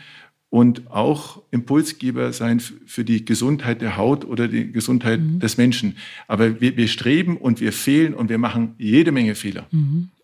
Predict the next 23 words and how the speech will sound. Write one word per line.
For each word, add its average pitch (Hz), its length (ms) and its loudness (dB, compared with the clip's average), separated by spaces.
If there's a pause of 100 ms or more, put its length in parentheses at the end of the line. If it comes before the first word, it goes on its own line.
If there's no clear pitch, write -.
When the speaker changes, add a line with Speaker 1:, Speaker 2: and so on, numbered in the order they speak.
Speaker 2:
Äh, 180 160 4
Impulsgeber, 214 1080 2
Stichwort 180 520 -4
Innovation. 165 760 0 (560)
Elisabeth 175 520 2
Siegmund 220 400 2
hat 202 160 0
auch 190 160 -2
gesagt 202 360 -4
damals, 202 380 0
wir 190 100 2
haben 190 160 4
uns 190 160 0
wie 196 120 2
Rebellen 180 720 4
gefühlt, 226 760 0 (360)
als - 240 -8
wir 180 80 2
diese 180 280 2
unkonventionelle 196 1160 0
Kosmetik 170 520 -2
entwickelt 139 440 -2
haben. 131 300 -2